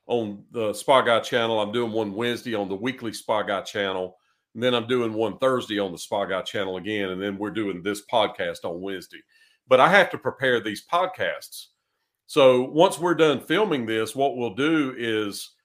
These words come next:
I'll download this to my computer. I will upload it to the podcast platform in Anchor. I'll upload it to YouTube. And then I'll go in and, uh, give it some time. And I'll go in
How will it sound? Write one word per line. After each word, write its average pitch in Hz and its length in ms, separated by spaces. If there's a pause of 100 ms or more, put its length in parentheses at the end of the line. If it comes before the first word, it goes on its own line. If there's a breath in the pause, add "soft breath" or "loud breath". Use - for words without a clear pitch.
(340)
I'll 147 420 (320)
download 135 600
this 113 320
to 135 80
my 113 160
computer. 110 720 (440)
I 131 100
will 123 220
upload 147 540
it - 180 (100)
to 135 340
the 113 160
podcast 147 640
platform 120 520
in 104 100
Anchor. 117 580
I'll 110 220
upload 123 400
it - 140
to 120 120
YouTube. 101 600 (560)
And 120 120
then 123 140
I'll 135 180
go 139 300
in 123 460
and, 113 500 (180)
uh, 101 420 (120)
give 135 160
it 139 100
some - 200
time. 127 400
And 110 120
I'll 147 140
go 131 240
in 110 380